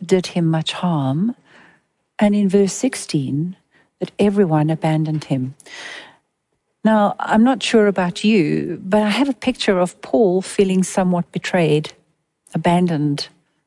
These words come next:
alone, and hurt by those close to him.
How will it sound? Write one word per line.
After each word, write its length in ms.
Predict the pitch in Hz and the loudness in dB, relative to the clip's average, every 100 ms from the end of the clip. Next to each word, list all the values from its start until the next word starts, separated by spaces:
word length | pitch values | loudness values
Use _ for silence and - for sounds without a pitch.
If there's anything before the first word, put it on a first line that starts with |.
| _ - | _ -4
alone, 680 | 170 170 170 156 139 143 151 - _ _ _ _ _ _ _ - | 0 2 4 4 2 -2 -4 -12 _ _ _ _ _ _ _ -2
and 180 | 175 | 0
hurt 480 | 165 240 190 - - | 2 0 0 -4 -10
by 140 | - 160 | -2 0
those 220 | 165 156 | 0 -2
close 360 | - 156 147 - | -2 -2 -2 -4
to 120 | 160 | -6
him. 280 | 139 139 | -6 -8